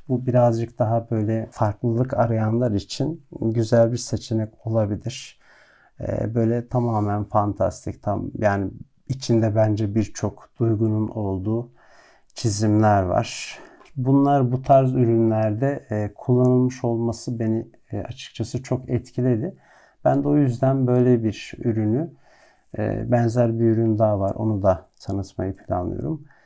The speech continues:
E, göstermek istedim. E, bir de tabii şu var. Yani, e, kalitesini de merak ettim. Yani mesela tabii bu şu an anlaşılacak bir şey değil ama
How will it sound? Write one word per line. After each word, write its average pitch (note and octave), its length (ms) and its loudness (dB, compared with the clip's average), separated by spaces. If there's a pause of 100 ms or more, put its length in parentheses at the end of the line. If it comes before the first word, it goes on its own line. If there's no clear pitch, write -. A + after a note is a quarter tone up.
(300)
E, B2+ 140 -2
göstermek C3 680 2
istedim. - 680 -6
E, G#2 300 -2
bir D3+ 100 -6
de F3+ 160 0
tabii C#3+ 240 -8
şu C3+ 300 -4
var. - 400 -6 (200)
Yani, G#2+ 340 -2
e, G#2+ 520 -8
kalitesini A#2+ 640 0
de A#2 100 2
merak F#2 500 -2
ettim. G2 320 -8
Yani G2+ 220 -2
mesela G#2 640 -2 (640)
tabii G#2+ 300 0 (160)
bu B2+ 240 4
şu - 220 -4
an A#2 320 -2
anlaşılacak A2 720 -2
bir - 40 -16
şey A#2 260 -2
değil D3 220 0
ama A2 260 -2